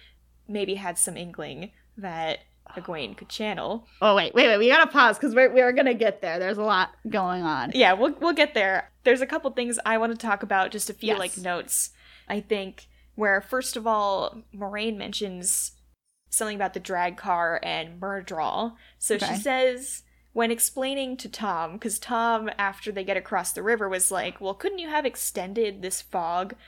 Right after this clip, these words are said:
Speaker 1: a little further
Speaker 2: Hmm.
Speaker 1: towards Baerlon to hide us a little bit longer so they don't find us so soon?" And Moiraine has a giant galaxy brain and is like, "Hold up, Tom, I already thought this through, okay?"
Speaker 2: Of course.
Speaker 1: Because the fog goes up and down the river so far,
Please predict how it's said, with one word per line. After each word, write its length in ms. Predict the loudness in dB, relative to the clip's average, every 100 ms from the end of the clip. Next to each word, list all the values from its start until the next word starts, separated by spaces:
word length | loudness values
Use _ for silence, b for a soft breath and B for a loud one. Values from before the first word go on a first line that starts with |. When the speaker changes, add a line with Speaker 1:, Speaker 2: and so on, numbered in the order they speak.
| b
Speaker 1:
a 40 | -6
little 220 | -4 -6
further 380 | -6 -6 -4 -4
Speaker 2:
Hmm. 60 |
Speaker 1:
towards 280 | -4 -6 -6
Baerlon 680 | -2 0 2 0 0 -4 -8
to 100 | -10
hide 600 | -8 -6 -2 -2 -2 -6 b b b -6 -2
us 180 | 0
a 60 | 0
little 180 | -2 -2
bit 180 | -4 -2
longer 360 | -2 -2 -4
so 160 | -2 -2
they 80 | -2
don't 180 | -4
find 300 | -4 -4 -2
us 100 | -2
so 160 | -2 -2
soon?" 240 | 0 -2
And 160 | -2 -4
Moiraine 540 | 0 0 0 -2 -6 -8 _ _
has 220 | 2 4 4
a 60 |
giant 360 | 0 0 0 -2
galaxy 440 | 0 0 -2 -6
brain 340 | -4 -4 -4 -6
and 120 | -4
is 100 | -2
like, 220 | -2 -2 -10 _
"Hold 220 | 0 0
up, 180 | 0 -4
Tom, 340 | -2 -2 -2
I 100 | -2
already 220 | -2 -4
thought 340 | 0 2 2 0
this 200 | -6 -6
through, 580 | -4 -2 0 -2 -4 -6 -10
okay?" 540 | -4 -2 0 -2 -4 -8
Speaker 2:
Of 60 | -10
course. 200 | -8 -4
Speaker 1:
Because 360 | -4 -2 -4 -4
the 120 | -6
fog 520 | -4 0 2 0 -2
goes 240 | -2 0 0
up 220 | -2 -2
and 100 | -2
down 200 | -4 -4
the 80 | -4
river 520 | -2 -2 -2 -4 -4
so 260 | -2 -2 -2
far, 640 | -2 0 2 0 -4 -8